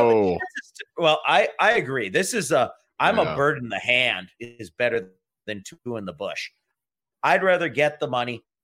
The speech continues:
Speaker 1: People give you the, "Hey, if you hadn't added this, I would have given you more." I said, "Well,
Speaker 2: Exactly.
Speaker 1: I do accept
Speaker 2: They, they,
Speaker 1: cash."
Speaker 2: yeah. Yeah.
Speaker 1: So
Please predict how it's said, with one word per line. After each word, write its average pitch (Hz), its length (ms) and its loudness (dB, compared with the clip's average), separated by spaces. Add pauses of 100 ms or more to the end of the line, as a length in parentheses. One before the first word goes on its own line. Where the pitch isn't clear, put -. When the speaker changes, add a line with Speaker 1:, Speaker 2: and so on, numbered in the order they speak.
(120)
Speaker 1:
People 269 340 -6
give 156 240 -2
you 170 120 -2
the, 123 220 -2 (260)
"Hey, 175 200 2
if - 140 -4
you 127 120 -2
hadn't 151 280 0
added 214 300 2
this, 139 200 -4
I 139 80 2
would 143 160 -2
have 131 100 -4
given 139 260 -4
you 110 120 -6
more." 151 240 0
I 117 120 2
said, 117 600 -6
"Well, 160 160 4
Speaker 2:
Exactly. 135 520 4
Speaker 1:
I 156 60 2
do 139 80 2
accept 147 220 0
Speaker 2:
They, 151 80 2
they, 190 40 6
Speaker 1:
cash." - 520 -2
Speaker 2:
yeah. 131 420 2 (460)
Yeah. 113 260 -2 (360)
Speaker 1:
So 127 500 0